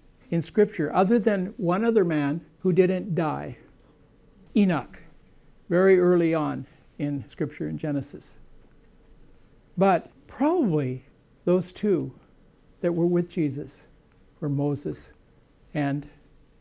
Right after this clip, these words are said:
Elijah, and they were chosen then to give witness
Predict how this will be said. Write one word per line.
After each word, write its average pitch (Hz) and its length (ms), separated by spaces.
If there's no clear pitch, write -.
Elijah, 143 520
and 147 100
they 147 100
were 143 120
chosen 143 540
then 156 280
to 156 120
give 127 200
witness 139 560